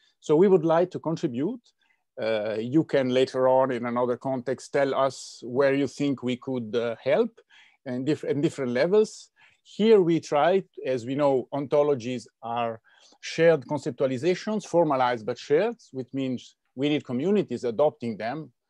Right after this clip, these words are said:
so that they become standards. Otherwise, the, these are local dialects. And that's, it's what we are trying. And I think for Time Machine, that can also be useful. And my last point would be, uh, we can have this kind of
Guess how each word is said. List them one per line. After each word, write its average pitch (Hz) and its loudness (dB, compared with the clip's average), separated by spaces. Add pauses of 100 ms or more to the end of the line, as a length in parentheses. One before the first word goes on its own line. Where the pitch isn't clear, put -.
(200)
so 131 -2
that 107 -6 (140)
they 98 -10
become 104 -14
standards. 127 -6
Otherwise, 104 -8
the, 90 -12 (460)
these 113 -10
are 101 -6
local 131 2
dialects. 120 -4 (440)
And 127 -10 (320)
that's, 190 -2
it's - -14
what 131 -6
we 135 -2
are 117 -2
trying. 208 -4
And 143 -2
I 139 2
think 165 -4
for 131 -8
Time 160 -2
Machine, 175 -2 (400)
that 147 0
can 143 -6
also 147 -4
be 113 -6
useful. 139 -6 (640)
And 143 -8
my 147 -4
last 160 0
point 170 -2
would 143 -4
be, 170 -4
uh, 117 -4
we 165 0
can 156 -4
have 139 -2
this 165 -2
kind 131 -4
of 107 -6